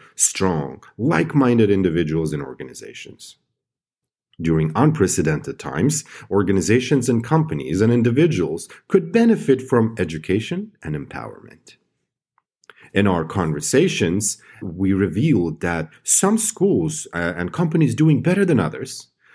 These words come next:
so we decided to empower them through creating a platform which we hope will allow these organizations and schools to share their knowledge and wisdom for the purpose of benefiting others, of course.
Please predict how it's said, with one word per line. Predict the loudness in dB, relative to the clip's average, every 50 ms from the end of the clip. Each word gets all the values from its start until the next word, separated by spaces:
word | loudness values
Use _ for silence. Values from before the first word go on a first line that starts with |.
| _ _ _
so | -2 0 0
we | 2 2 2
decided | 2 2 0 0 0 0 0 2 0 0 0
to | 0 0
empower | 0 0 0 0 -2 0 2 4 4 4 2
them | 0 -4 -8 -10 -12
through | -16 -10 -4 -4 -4 -4
creating | -4 -2 -4 -2 0 2 2 2 2 0 0 0 -2
a | -2 -4
platform | -4 -4 -6 -6 -6 -6 -8 -10 -12 -12 -12 -12 -10 -10 -10 -10 -10 -14 -20 _ _ _
which | -2 0 0 0 -2 -6 -12 -16 _ _ _
we | -4 -2
hope | -2 0 0 2 2 2 2 0
will | 0 2 2 2 2 2 2
allow | 2 2 2 2 0 0
these | 2 4 4 4 4 2 0 -6 -10 -14 -20 -20 -20 _ _
organizations | 0 0 2 2 2 0 2 2 2 0 0 0 -2 0 2 2 0 0 -2 -4
and | -4 -4 -4 -4 -4 -4
schools | -6 -4 -2 0 2 2 4 2 2 0 -4 -4
to | -4 -4
share | -4 0 2 2 2 4
their | 4 4 4
knowledge | 4 4 4 2 2 0 0 0 -2 -2 -6 -8 -12 -14 -14 -20 -16 _
and | -2 -2 0 2
wisdom | 2 2 2 2 0 0 0 0 0 -6 -14 _ _ _ _ _ _ _ _ _ _ _ -14
for | -6 -4
the | -4 -4
purpose | -4 -4 -6 -2 -2 -2 0 2
of | 0 0 0 -4 -12 -18 _ _ _
benefiting | -6 -4 -2 -2 0 2 2 2 4 4
others, | 4 4 4 2 2 0 -4
of | -10 -12
course. | -16 -20 -20 -18 -16 -18 -18 -18